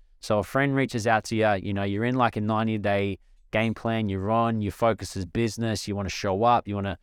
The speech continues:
you know, create financial results, you're in the game, you've set your goals, you're, you're showing up, you're doing the thing. And a friend, you get a, you could get a call or a text and they're like, "Oh, dude, man, I'm in town just for a couple of days. Yeah, would,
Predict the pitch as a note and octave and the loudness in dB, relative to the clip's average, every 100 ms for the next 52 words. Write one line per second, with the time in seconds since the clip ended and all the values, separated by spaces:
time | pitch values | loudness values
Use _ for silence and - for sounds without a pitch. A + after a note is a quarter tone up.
0 | _ _ - G2+ F#2+ - A#2 G2+ - G#2+ | _ _ -6 -4 -2 0 0 2 0 0
1 | G#2+ - F#2+ F#2+ G2+ A#2+ A2+ - - G2 | -2 -2 -2 -2 2 4 4 0 -6 -4
2 | F2+ E2 A2+ A#2 A2+ G#2 F2+ G#2+ F#2 F#2 | -4 -2 0 2 0 0 -2 -4 -4 -4
3 | G#2 B2 A#2+ A2+ - G2+ F2+ - _ _ | 2 4 4 2 0 -4 -4 -8 _ _
4 | G#2+ - A2+ A2 A#2+ A#2 G2+ G#2 G2+ F#2 | -10 -2 0 2 2 2 0 -2 -2 -4
5 | - - B2+ A#2+ A#2 G#2+ - - _ _ | -6 -2 0 2 0 -6 -14 -20 _ _
6 | _ G2+ - - C3+ C3+ A#2 A2 G2+ G2 | _ -6 -4 0 2 2 2 2 2 0
7 | E2+ F#2+ - G2 - F#2+ E2+ A#2 A#2+ A2+ | 0 -4 -6 -8 -4 -4 -2 0 2 2
8 | F2+ - B2+ A#2 - - - _ _ _ | 0 -2 -2 -2 -4 -12 -14 _ _ _
9 | G2+ G2+ G2 F2+ C3 G#2 A#2 G2 G2 F2 | -2 0 0 0 -2 0 0 0 -2 -2
10 | G#2 G2 - G#2 G2+ E2+ G2+ - E2+ - | -2 -2 -4 -2 -2 -2 -6 -4 -6 -4
11 | F2 F2 G2 G2 G2 F2+ - _ _ _ | -4 -4 -2 0 0 -2 -8 _ _ _
12 | _ G2 A#2 - G#2+ | _ -2 -2 -2 0